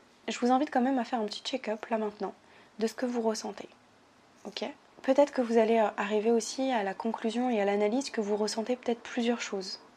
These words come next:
Moi, par exemple, là en ce moment, je ressens un peu de stress peut-être parce que je me dis qu'il faut que ce podcast soit qualitatif et vous apporte de la valeur.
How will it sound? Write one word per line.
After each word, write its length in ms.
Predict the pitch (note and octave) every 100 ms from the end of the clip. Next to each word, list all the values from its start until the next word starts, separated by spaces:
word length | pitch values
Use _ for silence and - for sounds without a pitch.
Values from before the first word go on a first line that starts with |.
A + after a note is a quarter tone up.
| - -
Moi, 220 | G3 F#3+
par 200 | F#3+ F3+
exemple, 440 | F3+ F3+ A#3+ C#4+ -
là 100 | G#3+
en 100 | G#3+
ce 180 | - G3
moment, 320 | F#3 A3+ F4 - - -
je 140 | G3 G#3
ressens 340 | G#3+ G#3+ B3+
un 60 | A#3+
peu 120 | F#3+
de 60 |
stress 460 | - - - C4 -
peut-être 500 | - G3 F#3+ - -
parce 240 | - G#3+ -
que 340 | - B3 C#4
je 140 | C4 G3+
me 140 | G3+
dis 240 | G3 C#4 C#4
qu'il 460 | - - G#3 G3
faut 320 | F#3+ - A#3+ A#3+
que 320 | - G3+ G3
ce 160 | - G#3
podcast 460 | G3+ F#3 A#3 B3+
soit 200 | - G3+
qualitatif 720 | F#3 G#3 G#3 G#3 G3 - D#4
et 40 | A#3+
vous 180 | G#3+ A3
apporte 260 | A3 C#4
de 80 | A#3+
la 120 | A3
valeur. 260 | G3+ F#3